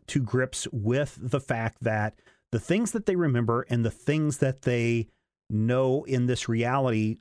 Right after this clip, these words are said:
aren't meshing. And they're starting to come to grips with, "Oh, we are an amalgam," not using an amalgam, but we are an amalgam of all these different timelines and experiences and realities and multiverses that have all been collapsed into this one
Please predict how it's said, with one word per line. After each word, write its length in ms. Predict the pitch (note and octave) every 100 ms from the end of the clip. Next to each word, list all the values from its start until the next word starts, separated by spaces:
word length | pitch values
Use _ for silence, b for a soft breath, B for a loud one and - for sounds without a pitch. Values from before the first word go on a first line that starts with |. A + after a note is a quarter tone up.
| -
aren't 220 | C3 C3+
meshing. 500 | A#2+ D#3+ - A2+ G#2+
And 120 | A2+
they're 80 | A2+ - _
starting 280 | - E3 G#3
to 40 | F3
come 200 | E3+ D#3+
to 80 | D3
grips 320 | A#2+ G#2 -
with, 220 | A#2 A2+ b b _
"Oh, 140 | F#3+ C#3
we 340 | F#2+ C3 E3 -
are 360 | B2 A#2+ B2 A#2
an 200 | A#2 A#2
amalgam," 840 | G#2+ G#2+ A2+ D#3 B2+ G#2+ G#2 C3+ -
not 220 | - F#2 G2+
using 260 | A2 A2
an 60 | F#2+
amalgam, 400 | F2 E2 F2 A#2
but 320 | A#2+ C#3 B2 b b _
we 80 | C#3
are 60 | D3
an 100 | C#3
amalgam 500 | B2+ C#3 F3 F#3 D#3+
of 120 | C3 -
all 260 | A#2 D#3+
these 220 | E3 D3+ G#2+
different 320 | C#3+ D#3 -
timelines 560 | - C#3 C#3 C3+ C3+
and 100 | A#2+
experiences 760 | G#2 - - B2+ C3 B2 C#3+ A2+
and 100 | G2+
realities 640 | G#2 G#2+ A#2+ C3 B2+ B2
and 100 | A2+
multiverses 800 | G2 A#2+ C3 A2 A2+ A2 A2+ A2 B B B
that 100 | A2+
have 80 | G2+
all 340 | - C3+ D#3+
been 220 | C#3+ C#3 C#3
collapsed 480 | - A2 G2 -
into 160 | B2 A#2
this 220 | A#2 -
one 320 | F#2 F#2 F#2